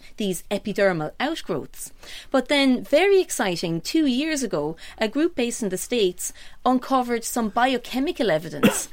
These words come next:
<coughs> for, um, uh, uh, certain, certain, you know, enzymes, genetic precursors for placodes in, um, reptile scales. And then in twenty sixteen, so last year, um, uh, a study looking at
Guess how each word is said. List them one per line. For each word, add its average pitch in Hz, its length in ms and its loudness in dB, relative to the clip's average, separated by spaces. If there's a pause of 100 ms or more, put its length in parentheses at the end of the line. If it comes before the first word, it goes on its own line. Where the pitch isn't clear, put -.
<coughs> - 80 -18
for, 220 680 2
um, 190 480 2 (260)
uh, 190 40 0
uh, 170 680 0 (200)
certain, 226 440 -2
certain, 196 420 -2 (180)
you 208 120 0
know, 185 180 2
enzymes, 220 540 -2
genetic 208 420 -6
precursors 180 680 -4
for 226 160 -4
placodes 196 720 -4
in, 190 440 -2 (280)
um, 160 840 -2
reptile 190 540 -2
scales. 202 800 -4 (200)
And 214 160 -2
then 214 280 0
in 208 180 -4 (240)
twenty 226 320 -4
sixteen, 208 640 -2
so 190 160 -2
last 254 480 0
year, 143 240 -4 (300)
um, 220 440 0 (260)
uh, 190 280 4
a 185 60 0
study 220 480 0
looking 240 360 0
at 185 160 0